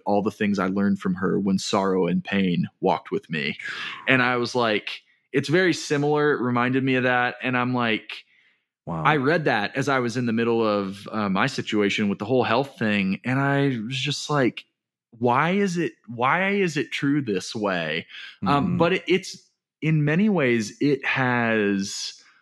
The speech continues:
Speaker 1: made me into who I am and who I'm becoming, even though this is not the way I would have chosen it.
Speaker 2: Yeah.
Speaker 1: Um,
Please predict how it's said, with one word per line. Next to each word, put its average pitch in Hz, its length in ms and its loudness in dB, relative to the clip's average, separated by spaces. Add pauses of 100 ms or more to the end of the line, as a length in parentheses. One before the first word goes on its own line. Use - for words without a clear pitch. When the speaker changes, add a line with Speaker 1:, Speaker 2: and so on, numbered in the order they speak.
(520)
Speaker 1:
made 120 640 2
me 98 460 2
into 113 400 0
who 139 260 2
I 104 240 2
am 107 420 0
and 101 100 2
who 123 140 0
I'm 113 180 2
becoming, 107 520 0
even 165 220 2
though 165 140 2
this 156 200 -2
is 143 140 2
not 123 360 2
the 127 80 0
way 120 200 4
I 117 100 4
would 110 160 0
have 90 120 -6
chosen 123 540 0
it. 82 320 -2
Speaker 2:
Yeah. 90 200 -2 (260)
Speaker 1:
Um, 101 640 0